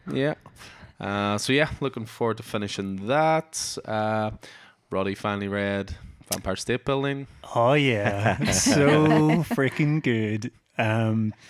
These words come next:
Speaker 2: what an enjoyable book. Um, yeah, f-, Die Hard.
Speaker 1: With
Speaker 2: Vampires.
Speaker 1: vampires.
Speaker 2: Amazing. Um, I see what you mean about them leaving it just slightly open
Speaker 1: Just
Speaker 2: for a
Speaker 1: slightly.
Speaker 2: little
Speaker 1: The,
Speaker 2: bit
Speaker 1: the,
Speaker 2: more,
Speaker 1: the door's
Speaker 2: but
Speaker 1: slightly ajar, but I'd be
Speaker 2: um,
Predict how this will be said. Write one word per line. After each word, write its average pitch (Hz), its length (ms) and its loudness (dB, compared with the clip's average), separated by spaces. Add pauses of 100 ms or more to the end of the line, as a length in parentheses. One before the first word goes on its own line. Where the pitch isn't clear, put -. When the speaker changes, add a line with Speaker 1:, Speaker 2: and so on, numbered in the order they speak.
Speaker 2:
what 127 400 2
an 123 140 -4
enjoyable 110 560 0
book. 107 300 -4 (720)
Um, 107 500 0 (540)
yeah, 156 240 4
f-, 180 140 -2 (440)
Die 156 160 6
Hard. 175 320 4 (240)
Speaker 1:
With 104 160 -6
Speaker 2:
Vampires. 185 560 4
Speaker 1:
vampires. - 340 -8
Speaker 2:
Amazing. 185 460 2 (520)
Um, 117 540 4 (300)
I 147 80 4
see 156 160 4
what 151 120 4
you 143 60 2
mean 135 220 4
about 139 240 2
them 120 180 0
leaving 123 300 0
it 120 140 0 (120)
just - 220 -4
slightly 151 580 -4
open 156 300 -2
Speaker 1:
Just 156 120 -2
Speaker 2:
for 254 120 2
a - 20 4
Speaker 1:
slightly. 139 140 2
Speaker 2:
little 151 200 2
Speaker 1:
The, 147 100 2
Speaker 2:
bit - 20 2
Speaker 1:
the, 143 60 0
Speaker 2:
more, 147 420 0
Speaker 1:
the 226 80 -6
door's 123 160 4
Speaker 2:
but 113 80 2
Speaker 1:
slightly 107 520 0
ajar, 101 340 -2
but 104 120 -4
I'd 104 200 2
be 101 80 -2
Speaker 2:
um, 95 60 -4